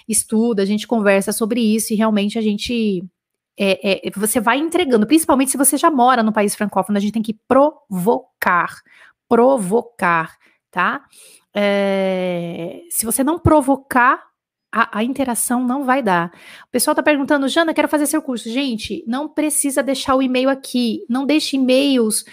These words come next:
nas redes sociais. Isso pode ser prejudicial pra você, tá? É, vocês procurem, a, as informações aqui, faz o cadastro aqui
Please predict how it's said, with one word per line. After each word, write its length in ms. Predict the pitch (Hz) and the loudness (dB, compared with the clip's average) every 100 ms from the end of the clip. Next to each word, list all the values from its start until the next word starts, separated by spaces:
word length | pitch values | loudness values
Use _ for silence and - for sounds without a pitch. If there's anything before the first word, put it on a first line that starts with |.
| - - | -20 -6
nas 140 | 240 240 | -2 0
redes 180 | 262 | 0
sociais. 500 | 262 240 - 233 247 | 0 -2 2 2 2
Isso 220 | 240 233 262 | -2 -4 -2
pode 240 | 254 247 | -2 0
ser 160 | - 262 | -2 0
prejudicial 680 | 262 233 226 240 - 240 | 0 0 -2 -2 0 0
pra 140 | 247 240 | 2 0
você, 480 | 269 - - 269 | 0 0 2 0
tá? 360 | 285 - 233 320 - _ _ _ _ _ | 0 2 2 2 0 _ _ _ _ _
É, 480 | 233 233 233 233 233 | 0 2 0 0 -4
vocês 760 | 240 254 - 285 339 320 - - - | -4 -4 -2 -2 0 -2 -6 -12 -10
procurem, 680 | 285 - 285 320 311 262 | -8 -4 -2 -2 -4 -6
a, 220 | 247 240 247 | -4 0 0
as 120 | 240 | -2
informações 520 | 262 277 247 240 269 | -6 -4 -4 -4 -6
aqui, 160 | 269 262 | -8 -6
faz 300 | - 285 - | -4 -2 -4
o 60 | |
cadastro 600 | - 285 233 262 285 247 | -4 0 2 2 0 -4
aqui 400 | 220 - 269 311 | -6 -4 -4 -4